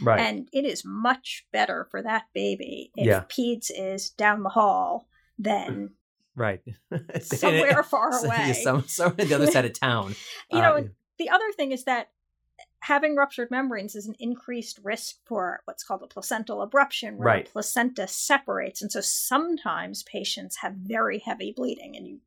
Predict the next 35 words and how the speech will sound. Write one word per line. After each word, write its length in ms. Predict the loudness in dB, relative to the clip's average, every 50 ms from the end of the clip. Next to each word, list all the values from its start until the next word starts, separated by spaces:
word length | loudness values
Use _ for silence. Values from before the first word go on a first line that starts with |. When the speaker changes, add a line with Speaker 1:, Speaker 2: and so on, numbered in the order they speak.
| _ _ -4
Speaker 2:
really 280 | -2 0 2 2 0 -2
don't 120 | -4 -10 -16 -10
want 180 | -10 -10 -10 -10
that 180 | -14 -16 -14 -12
to 60 | -14
happen 360 | -12 -12 -12 -14 -14 -20 -18 -18
at 80 | -16
home. 340 | -16 -14 -14 -14 -14 -14 -14 -14 _ 0
Speaker 1:
Right. 300 | 4 4 6 4 4 0
So 160 | 0 2 2
we 100 | 4 4
admit 240 | 2 0 -2 -4 -2
them 140 | 0 -2 0
to 80 | 0 0
the 80 | 0
hospitals. 560 | 0 2 2 2 2 0 -2 -4 -2 -2 0 -2
That's 180 | -4 -4 -4 -6
number 200 | -6 -4 -4 -4
one. 380 | -4 -4 -4 -4 -4 -4 -6 -8 -6
And 140 | -4 -2 -2
then 100 | 0 0
what 160 | 0 0 0
else 180 | 0 -2 -6 -8
do 120 | -10 -12
we 100 | -14 -14
do? 300 | -14 -12 -10 -10 -10 -10 _ _ -10
Speaker 2:
You 140 | -8 -6 -6
know, 100 | -6 -4 2 4
ultrasound, 600 | 4 4 4 0 -2 0 0 0 2 2 6 8
Speaker 1:
Mm-hmm. 180 | 8 10 10 8
Speaker 2:
fetal 260 | 4 0 -4 -4 2
monitoring, 560 | 6 6 6 6 6 2 0 0 -2 -2 -2
things 320 | -2 -2 -2 -2 -2 -2 2
like 260 | 2 2 2 0 -2
that. 280 | 0 2 4 4 4